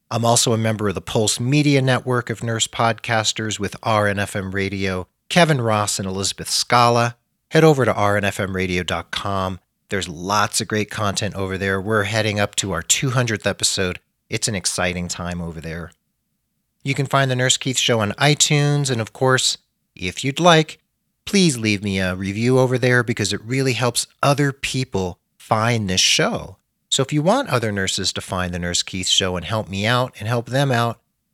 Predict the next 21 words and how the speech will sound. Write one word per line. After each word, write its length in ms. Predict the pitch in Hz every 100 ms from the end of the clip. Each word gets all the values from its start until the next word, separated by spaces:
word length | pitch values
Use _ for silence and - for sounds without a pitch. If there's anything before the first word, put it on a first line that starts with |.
| _ _
head 120 | 156 156
over 180 | 143
to 60 | 139
iTunes, 840 | 127 143 143 151 143 143 143 139 - _ -
to 80 |
the 100 | 120
iTunes 480 | 113 120 - 117 107
store, 600 | - - 131 131 131 131 _ _ _ _
click 240 | - 123 104
on 160 | 95
podcasts, 1000 | - - 135 127 - 113 110 110 - - _ _ _
search 360 | - 165 160 -
for 80 | 131
The 100 | 110
Nurse 240 | 104 101
Keith 260 | - 107 98
Show, 400 | - 101 98 95
and 380 | 95 92 82 85
write 220 | 80 90
a 60 |
review. 440 | 104 120 165 165